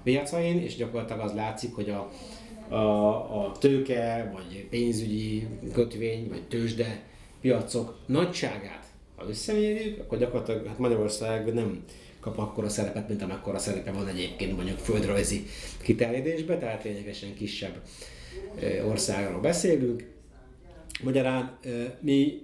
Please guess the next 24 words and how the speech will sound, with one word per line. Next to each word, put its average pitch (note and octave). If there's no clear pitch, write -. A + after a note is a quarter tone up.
ezen A#2+
a A2
piacon, G#2+
ezzel G2+
az F2+
euróval, A#2
a -
dollárral, G#2+
a G2+
svájci G#2+
frankkal, G2+
az D#2+
angol G#2
fonttal, G#2
meg C#3+
persze D#3
minden C3
más A2
valutával G#2
versenyzünk, A2
és G#3+
ahhoz G#2+
mérnek G#2
minket. F2+